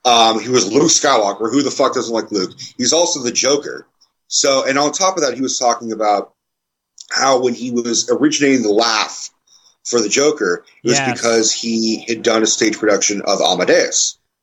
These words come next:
Speaker 2: Right.
Speaker 1: And Amadeus was my favorite movie when I was, like,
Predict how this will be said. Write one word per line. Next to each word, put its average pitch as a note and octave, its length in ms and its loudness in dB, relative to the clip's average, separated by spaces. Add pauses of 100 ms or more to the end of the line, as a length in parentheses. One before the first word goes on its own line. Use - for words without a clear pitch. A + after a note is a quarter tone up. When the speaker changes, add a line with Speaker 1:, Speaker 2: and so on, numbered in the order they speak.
(280)
Speaker 2:
Right. D#3+ 300 -2 (1600)
Speaker 1:
And C3+ 340 0
Amadeus D3+ 680 2
was C3 160 -2
my A#2+ 100 -2
favorite A2+ 500 -2
movie A#2 460 4
when A2 180 2
I G#2 140 4
was, G#2 260 4
like, F#2+ 320 0